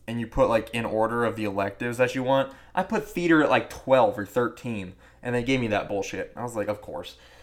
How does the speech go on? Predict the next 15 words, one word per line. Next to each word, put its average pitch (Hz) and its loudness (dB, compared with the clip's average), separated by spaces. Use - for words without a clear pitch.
So 135 -2
then 139 0
I 120 0
had 127 2
to 127 -6
go 123 2
to 139 -2
that, 110 2
or 113 0
drama, 101 -4
or 92 -10
whatever 107 -4
they 104 -4
called 95 -6
it. - -10